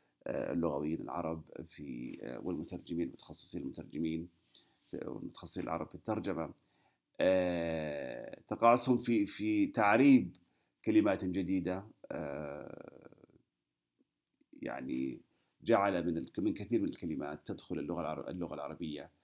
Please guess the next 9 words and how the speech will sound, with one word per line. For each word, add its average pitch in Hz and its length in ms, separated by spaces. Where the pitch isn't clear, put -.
كما 101 360
هي، 82 220
بدون 85 460
فحصها - 500
وبدون، 80 580
يعني، - 640
تعريبها 80 480
بشكل - 440
صحيح، - 400